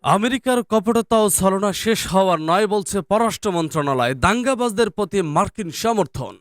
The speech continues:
কঠোর নিষেধাজ্ঞা আরোপ ও সর্বোচ্চ চাপ প্রয়োগ করেছে আমেরিকার এই দ্বিচারিতা ব্যাখ্যার অযোগ্য ও লজ্জাজনক। তিনি মঙ্গলবার রাতে নিজের অফিসিয়াল টুইটার পেজে দেওয়া এক পোস্টে এ মন্তব্য করেন।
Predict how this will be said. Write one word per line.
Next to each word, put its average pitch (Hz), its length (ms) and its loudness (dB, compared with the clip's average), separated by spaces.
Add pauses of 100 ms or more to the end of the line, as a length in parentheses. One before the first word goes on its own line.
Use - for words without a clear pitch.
কঠোর 240 320 4
নিষেধাজ্ঞা 220 520 -2
আরোপ 208 280 2
ও 214 60 -6
সর্বোচ্চ 208 480 -2
চাপ 202 400 0
প্রয়োগ 190 260 2
করেছে 156 640 0 (180)
আমেরিকার 240 500 2
এই 196 140 4
দ্বিচারিতা 170 680 0
ব্যাখ্যার 180 500 -2
অযোগ্য 175 500 0
ও 185 140 0
লজ্জাজনক। 151 800 -4 (120)
তিনি 190 160 4
মঙ্গলবার 226 460 2
রাতে 190 260 0
নিজের 165 340 -2
অফিসিয়াল 156 460 -2
টুইটার 160 340 -6
পেজে 139 280 -6
দেওয়া 135 240 2
এক 135 160 -4
পোস্টে 170 320 -4
এ 160 180 -4
মন্তব্য 175 460 -6
করেন। 117 340 -8